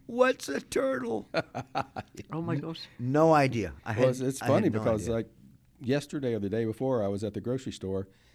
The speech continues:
Speaker 2: and there are two young kids who are, like, twenty years old checking, checking, you know, checking me out. Not in that way, but, um, <laughs> uh, they were saying, just between the two of 'em, they were like, "We were just talking about who's the best Ninja Turtle." I'm like, "What?" And I said, "You know, I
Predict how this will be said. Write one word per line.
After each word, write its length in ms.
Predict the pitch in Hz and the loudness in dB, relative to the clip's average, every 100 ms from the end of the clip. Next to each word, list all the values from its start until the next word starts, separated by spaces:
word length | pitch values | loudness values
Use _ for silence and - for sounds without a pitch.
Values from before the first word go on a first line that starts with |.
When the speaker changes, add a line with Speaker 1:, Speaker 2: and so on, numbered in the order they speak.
| _ | _
Speaker 2:
and 120 | 107 | -6
there 60 | 98 | -4
are 60 | 95 | -2
two 140 | 131 | 0
young 260 | 117 107 98 | 0 0 -2
kids 260 | 131 120 | -2 -2
who 80 | 104 | -2
are, 40 | 101 | -2
like, 100 | 101 | -2
twenty 220 | - 113 | -4 -4
years 180 | 98 101 | -4 -4
old 240 | 117 123 101 | -2 -4 -4
checking, 400 | 110 104 92 - _ | -6 -4 -8 -10 _
checking, 340 | - 107 - | -8 -8 -6
you 80 | 107 | -6
know, 260 | 101 95 95 _ _ _ _ _ | -4 -4 -8 _ _ _ _ _
checking 220 | - 101 | -8 -4
me 100 | 92 | -2
out. 240 | 131 135 - _ _ _ _ - | -2 -2 -6 _ _ _ _ -8
Not 160 | 82 | -6
in 60 | 71 | -6
that 180 | 92 80 | -6 -6
way, 180 | 76 98 | -6 -6
but, 240 | 92 - | -8 -6
um, 260 | 98 90 98 _ _ - | -4 -4 -6 _ _ -12
<laughs> 480 | - - - - - | -10 -10 -14 -12 -4
uh, 480 | 110 107 104 95 50 - - | 0 2 2 0 -4 -14 -10
they 160 | 123 113 | -4 -2
were 80 | 117 | 0
saying, 340 | 131 120 110 - - | 2 2 -2 -4 -2
just 240 | 143 - | -2 -2
between 280 | 104 165 156 | -4 2 2
the 60 | |
two 160 | 131 190 | 2 0
of 40 | 170 | 2
'em, 100 | 120 | 2
they 100 | 117 | 0
were 100 | 117 | 0
like, 220 | 113 - | 0 -2
"We 200 | 113 165 | 0 0
were 60 | 180 | 0
just 280 | 156 - - - | -2 -6 -14 -14
talking 340 | - 170 156 | -6 -4 -2
about 260 | 120 117 92 | 0 0 0
who's 300 | 117 165 156 | 2 2 2
the 140 | 127 | -2
best 300 | 104 117 131 127 | 0 2 0 0
Ninja 280 | 143 143 | 0 0
Turtle." 280 | - 95 90 | -2 -4 -4
I'm 60 | 85 | -4
like, 120 | 82 | -6
"What?" 280 | - 370 440 _ - - - | -6 -6 -8 _ -18 -12 -4
And 140 | 120 | -2
I 60 | 113 | -2
said, 220 | 127 113 | -2 0
"You 80 | 131 | 0
know, 100 | 113 | 0
I 160 | 113 | -2